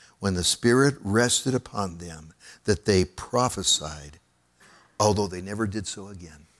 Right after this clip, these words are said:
Interesting. The Spirit has come upon these guys, and it's clear evidence to unbelieving Israel, doubting Israel, that these men have been divinely s-, selected and empowered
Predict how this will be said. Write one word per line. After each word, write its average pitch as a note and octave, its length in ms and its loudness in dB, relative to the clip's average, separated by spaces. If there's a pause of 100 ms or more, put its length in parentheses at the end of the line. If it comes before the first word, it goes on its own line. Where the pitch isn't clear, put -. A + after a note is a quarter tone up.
(1200)
Interesting. F2 640 -6 (800)
The F2+ 100 -8
Spirit C3+ 460 4
has C3 180 0
come A#2+ 220 0
upon G#2+ 380 -4
these G2 240 -8
guys, F#2 480 -8 (380)
and G#2 160 2
it's F#2+ 220 -6
clear D3+ 560 2 (300)
evidence G#2 560 0 (240)
to A#2+ 200 -8
unbelieving A#2+ 800 4
Israel, G2 540 0 (120)
doubting B2+ 580 0
Israel, G2+ 440 -4 (220)
that - 220 -2
these C#3+ 280 6
men G2+ 260 -2
have F#2 160 -8
been F#2+ 220 -6
divinely A#2+ 480 4
s-, - 320 -2 (240)
selected B2 720 4 (260)
and G#2+ 140 -2
empowered B2+ 720 0